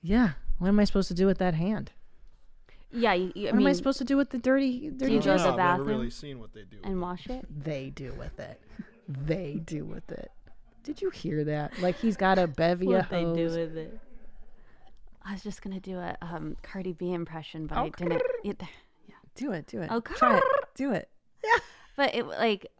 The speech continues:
Speaker 2: oh, this is some grimy shit. I just felt like that was perfect there. <laughs>
Speaker 1: This is some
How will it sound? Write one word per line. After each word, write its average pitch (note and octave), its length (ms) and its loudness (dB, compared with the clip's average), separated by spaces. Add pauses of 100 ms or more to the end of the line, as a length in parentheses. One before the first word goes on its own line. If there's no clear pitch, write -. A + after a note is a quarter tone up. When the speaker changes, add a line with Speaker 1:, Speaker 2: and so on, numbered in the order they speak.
(280)
Speaker 2:
oh, G3+ 440 8
this G3+ 320 2
is F3+ 140 -4
some F3+ 260 2
grimy G3 600 6
shit. A#3 340 4 (760)
I A#3 160 8
just B3+ 160 6
felt A#3 180 6
like A3 180 4
that G3+ 360 6 (140)
was A3 160 2
perfect G3+ 640 0
there. F3 280 -2 (920)
<laughs> F4 260 6 (3000)
Speaker 1:
This A#3 240 2
is E4 100 4
some B3+ 180 6